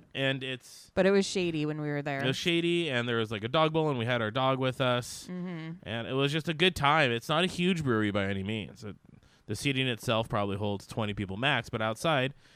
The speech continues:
Speaker 1: just had a good feel to it.
Speaker 2: Yeah, but Langley's not, like, a big town, so they don't need a big brewery. That would,
Speaker 1: Mm-hmm.
Speaker 2: uh, like,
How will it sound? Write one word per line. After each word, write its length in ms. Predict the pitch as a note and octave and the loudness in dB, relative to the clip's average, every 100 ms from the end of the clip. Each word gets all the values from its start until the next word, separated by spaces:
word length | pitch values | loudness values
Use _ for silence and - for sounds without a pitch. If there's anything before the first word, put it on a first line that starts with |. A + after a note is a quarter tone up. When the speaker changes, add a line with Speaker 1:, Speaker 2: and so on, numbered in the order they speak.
| _ - | _ -16
Speaker 1:
just 160 | - - | -16 -14
had 160 | - G#3+ | -6 -4
a 40 | A3 | -2
good 160 | A#3+ | -2
feel 340 | - A#2+ A#2 A#2+ | -4 -2 0 -2
to 180 | - D#2+ | -4 -8
it. 200 | C#2+ - - | -10 -14 -10
Speaker 2:
Yeah, 280 | B3+ B3 A#3 A#3+ | 0 2 2 -2
but 140 | A#3+ G#3+ | -4 -2
Langley's 460 | G#3+ B3 C4+ C4+ A#3+ | -2 -2 -2 -2 -2
not, 140 | G#3+ | -4
like, 120 | F#3+ | -4
a 40 | F3+ | -6
big 340 | D#3+ D#3 E3 | -2 -4 -4
town, 520 | - E3 D3+ E3+ G#3 A3 | -10 -10 -10 -8 -8 -6
so 140 | F3 | -4
they 120 | E3+ | -2
don't 200 | F3+ G3 | -2 -4
need 180 | F3 E3+ | -6 -6
a 20 | D#3 | -6
big 340 | D3 D3 - | -4 -6 -4
brewery. 480 | D#3+ C#3 B2+ - - | -6 -6 -6 -10 -6
That 160 | D#3 D3+ | -4 -2
would, 120 | D#3 | -4
Speaker 1:
Mm-hmm. 140 | - | -6
Speaker 2:
uh, 20 | - | -4
like, 260 | E3 C#3+ | -6 -6